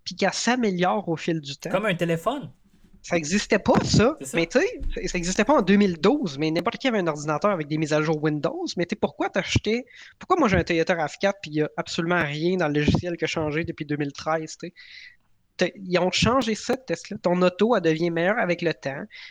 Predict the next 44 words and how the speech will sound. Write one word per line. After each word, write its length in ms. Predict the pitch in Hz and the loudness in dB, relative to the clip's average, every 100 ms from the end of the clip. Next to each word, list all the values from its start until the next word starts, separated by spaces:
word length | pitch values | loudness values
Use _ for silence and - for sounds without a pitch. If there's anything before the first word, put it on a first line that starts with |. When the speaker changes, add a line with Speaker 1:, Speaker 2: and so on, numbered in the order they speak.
| - | -14
Speaker 1:
Elle 100 | 151 | -10
se 120 | - - | -8 0
conduit 400 | 190 202 180 196 | 2 2 2 0
toute 180 | 220 | 0
seule. 340 | - - 143 226 | 0 0 0 -2
Tu 80 | - | -4
peux 120 | 165 | -2
payer 160 | 175 | -2
dix 200 | 165 139 | -2 -2
mille 240 | 202 226 185 | 2 2 0
piastres 420 | 180 185 190 - | 2 2 2 -2
pour 120 | 156 | -10
qu'elle 80 | 160 | -10
se 80 | - | -4
conduise 380 | 160 147 160 - | -4 -2 -6 -6
toute 180 | 156 | -10
seule. 320 | - - 165 175 | -6 -2 -2 -2
Ou 140 | 131 - - - | -10 -18 -20 -20
tu 80 | - | -8
peux 80 | 151 | -8
payer 480 | - 156 151 160 185 | -4 0 0 0 -2
Tesla 480 | 160 - - 175 | -2 -4 -2 -2
pour 160 | 170 - | -2 -4
qu'il 100 | 160 | -2
augmente 480 | 151 165 170 175 - | 0 0 0 0 -2
l'autonomie 380 | 151 151 151 156 | 0 0 0 -4
de 60 | |
ton 200 | - 151 | -4 -2
auto 300 | 147 147 170 | -2 -2 -2
à 40 | 151 | -4
distance, 360 | - - 208 | -6 -8 -8
des 80 | 151 | -6
choses 180 | 165 - | -4 -4
comme 140 | 156 | -4
ça, 160 | - 277 | -4 -4
tu 120 | 269 - - - - | -6 -6 -14 -18 -20
sais. 120 | - - | -20 -6
Ils 120 | 180 | -2
changent 520 | 170 - 226 285 233 | 0 2 2 2 2
le 80 | 175 | 0
modèle 340 | 165 175 196 196 | 0 2 0 0
d'affaires 640 | 165 160 - 185 202 190 | 0 0 2 0 2 0
de 80 | 165 | -2
l'automobile. 640 | 143 156 143 139 160 339 | -2 -6 -6 -6 -4 -6